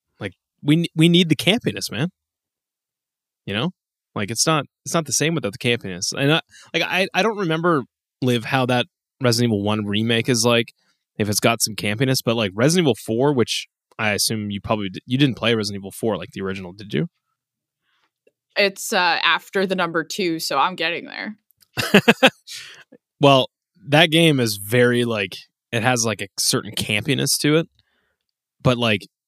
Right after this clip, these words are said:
Speaker 1: that's part of its charm. It is, it can be pretty goddamn scary at times.
Speaker 2: What I do know about Resident Evil four after the trailer was that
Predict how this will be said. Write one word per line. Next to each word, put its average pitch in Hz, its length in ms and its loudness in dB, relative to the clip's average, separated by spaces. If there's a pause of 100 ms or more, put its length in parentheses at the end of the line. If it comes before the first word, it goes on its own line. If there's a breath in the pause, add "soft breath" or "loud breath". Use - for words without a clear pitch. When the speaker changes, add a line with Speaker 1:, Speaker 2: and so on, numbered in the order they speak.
(280)
Speaker 1:
that's 110 300 0
part 117 240 0
of 104 80 -4
its - 160 -10
charm. 101 460 -6 (280)
It 139 120 6
is, 240 220 6 (140)
it 147 120 2
can 277 120 0
be 302 140 0 (520)
pretty 190 240 2
goddamn 123 440 0
scary 123 380 0
at 104 80 -6
times. 95 380 -10 (960)
Speaker 2:
What 214 140 2
I 202 60 6
do 226 180 2
know 202 240 4
about 170 220 2
Resident 175 320 -2
Evil 165 220 -2
four 170 500 -2 (260)
after 165 520 0
the 170 120 -10
trailer 170 640 -2
was 160 460 -4
that 143 400 0